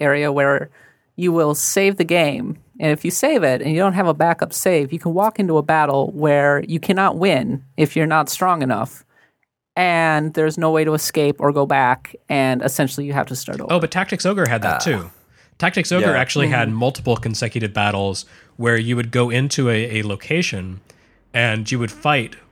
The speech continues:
Speaker 2: and your party would not heal or recover between battles. So when you finally got to the end,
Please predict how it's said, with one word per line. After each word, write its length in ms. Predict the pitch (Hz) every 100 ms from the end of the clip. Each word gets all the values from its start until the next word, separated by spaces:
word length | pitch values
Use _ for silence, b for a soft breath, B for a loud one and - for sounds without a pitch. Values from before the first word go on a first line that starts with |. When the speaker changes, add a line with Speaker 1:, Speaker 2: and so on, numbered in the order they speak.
| -
Speaker 2:
and 140 | 117
your 100 | 120 117
party 360 | - 143 151
would 240 | 123 113 110
not 280 | 113 123
heal 520 | - - 131 127 139 135
or 100 | 110
recover 440 | 104 - 156 139
between 340 | - - 110
battles. 540 | 104 117 110 85 92 - B B B
So 260 | - 139 123
when 160 | 120 127
you 100 | 127
finally 340 | 143 147 139
got 280 | 117 123 -
to 100 | 131
the 200 | 110 104
end, 460 | 131 139 117 101